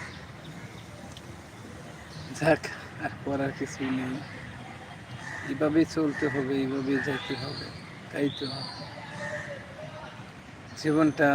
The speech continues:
যদি নষ্টই হয়ে যায়, কষ্ট দিয়েছে একবারে যদি শেষ হয়ে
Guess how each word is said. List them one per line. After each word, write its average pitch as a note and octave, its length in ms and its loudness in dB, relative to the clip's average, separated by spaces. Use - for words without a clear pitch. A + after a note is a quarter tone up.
যদি C#3 240 0
নষ্টই D#3+ 440 6
হয়ে D3+ 200 8
যায়, B2 200 -6
কষ্ট D#3+ 240 2
দিয়েছে D3+ 360 6
একবারে C#3+ 340 4
যদি C3+ 260 2
শেষ D3+ 280 6
হয়ে D3+ 180 8